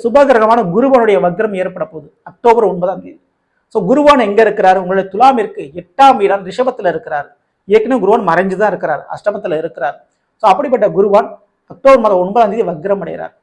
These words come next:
நவம்பர் பதினைஞ்சாம் தேதி சனிவன் வக்ர நிவர்த்தி அடைகிறார். அப்போ அக்டோபர் ஒன்பதுல இருந்து நவம்பர் பதினைந்து வரை ஒரே நேரத்துல இரண்டு கிரகங்களுடைய வக்ரம், ஒரு பக்கம் சனிவன் வக்ரம், இன்னொரு பக்கம் குருவானுடைய வக்ரம். So, இரண்டு கிரகத்தின வக்ரம் ஏற்படுகிறது.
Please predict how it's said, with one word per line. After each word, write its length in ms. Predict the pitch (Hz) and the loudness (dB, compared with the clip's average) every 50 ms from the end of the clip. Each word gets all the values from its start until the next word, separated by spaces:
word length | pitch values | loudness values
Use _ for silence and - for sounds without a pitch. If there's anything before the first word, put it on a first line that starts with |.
| _ _ _ _ _ _ _ _ _ _ _ - | _ _ _ _ _ _ _ _ _ _ _ -8
நவம்பர் 540 | 175 180 196 220 254 285 294 320 320 - - - | -2 2 2 4 4 4 4 4 4 2 2 2
பதினைஞ்சாம் 560 | - 196 233 262 285 277 262 262 254 214 196 175 180 | 0 0 0 2 0 2 2 4 4 2 2 0 0
தேதி 200 | 180 170 170 147 - - - _ _ _ _ _ - - | 0 -2 -2 -6 -12 -16 -20 _ _ _ _ _ -2 0
சனிவன் 380 | 196 208 233 254 262 262 233 190 | 0 2 2 2 0 0 0 0
வக்ர 260 | 202 196 180 - 269 233 190 185 | -4 -4 -2 0 0 0 0 0
நிவர்த்தி 320 | 202 220 254 269 240 240 226 185 | 2 2 2 2 2 2 2 2
அடைகிறார். 340 | 170 170 160 135 127 123 - _ _ _ _ _ _ _ _ _ _ _ _ _ - 220 214 | 2 -2 -6 -6 -8 -10 -12 _ _ _ _ _ _ _ _ _ _ _ _ _ -4 -2 0
அப்போ 180 | 196 208 226 311 - - 170 156 | 2 2 0 0 -2 -6 -14 -12
அக்டோபர் 460 | - - 269 269 269 277 262 220 202 | -4 2 4 6 6 6 6 4 4
ஒன்பதுல 300 | 202 208 220 202 202 196 180 | 4 2 0 0 0 -2 -4
இருந்து 180 | 170 - - 180 170 180 | -6 -10 -14 -12 -8 -4
நவம்பர் 300 | 202 233 254 277 294 285 - 190 | -4 -2 0 -2 -2 -2 0 -2
பதினைந்து 420 | 180 214 233 240 247 233 185 185 175 165 | -2 0 0 -2 -2 -2 -4 -4 -4 -4
வரை 160 | 165 165 165 - _ _ _ _ _ _ _ _ - 160 | -6 -6 -10 -14 _ _ _ _ _ _ _ _ -2 2
ஒரே 140 | 180 220 254 269 | 6 8 8 8
நேரத்துல 260 | 269 262 226 220 247 220 175 180 | 6 4 0 -2 -2 -2 2 2
இரண்டு 260 | 220 269 302 311 302 294 208 | 4 4 4 4 2 2 2
கிரகங்களுடைய 400 | 226 208 214 208 226 220 208 185 170 | 2 2 2 2 2 2 2 2 -2
வக்ரம், 300 | 165 - - 156 - _ _ _ _ _ - 175 | -4 -6 -8 -14 -16 _ _ _ _ _ -6 -2
ஒரு 80 | 170 196 214 | -2 0 0
பக்கம் 220 | 214 208 233 226 - | -2 -2 -4 -4 -2
சனிவன் 320 | 175 165 202 233 233 214 | -2 -2 0 0 -2 -2
வக்ரம், 300 | 196 180 165 202 247 302 - - - | -2 -4 -2 -2 -2 -4 -4 -12 -12
இன்னொரு 200 | 180 190 220 190 | -10 -8 -6 -6
பக்கம் 240 | 202 196 247 226 185 160 | -6 -8 -10 -10 -8 -6
குருவானுடைய 460 | 196 247 269 269 262 233 214 202 202 196 | -4 -2 0 2 2 0 0 -2 -4 -6
வக்ரம். 240 | 185 - - - _ _ _ _ _ _ _ _ _ | -8 -12 -14 -20 _ _ _ _ _ _ _ _ _
So, 60 | - 214 196 196 | -6 -4 -2 0
இரண்டு 220 | 220 277 294 294 262 226 | 0 -2 0 -2 0 2
கிரகத்தின 320 | 220 220 220 - 226 196 180 180 | 2 0 0 0 -4 -4 -2 -4
வக்ரம் 300 | 170 165 202 202 196 - | -4 -2 -2 -4 -4 -6
ஏற்படுகிறது. 420 | 165 - - - - - - 143 | -8 -10 -12 -18 -18 -18 -18 -20